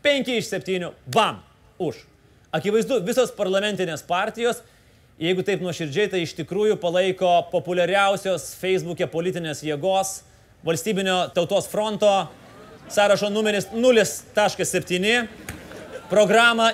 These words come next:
ir jų šūkį: "Už Lietuvą, kurioje norisi išgerti." Na, o Seimui Usaino Bolto greičiu sukalusiam alkoholio kontrolės įstatymo pataisas tenorim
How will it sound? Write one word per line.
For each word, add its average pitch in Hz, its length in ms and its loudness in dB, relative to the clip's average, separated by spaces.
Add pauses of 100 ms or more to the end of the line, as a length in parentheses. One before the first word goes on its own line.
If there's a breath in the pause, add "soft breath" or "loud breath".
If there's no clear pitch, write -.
ir 214 240 4
jų 226 240 2
šūkį: 220 420 2
"Už 175 220 -2
Lietuvą, 277 480 6
kurioje 214 400 4
norisi 208 480 2
išgerti." 180 560 2 (4000)
Na, 254 160 4 (160)
o 226 340 8 (680)
Seimui 247 640 4 (240)
Usaino 226 460 4
Bolto 220 420 2
greičiu 196 560 -2
sukalusiam 214 720 0
alkoholio 180 480 0
kontrolės 180 400 -2
įstatymo 170 460 -2
pataisas 214 360 -2
tenorim 202 440 0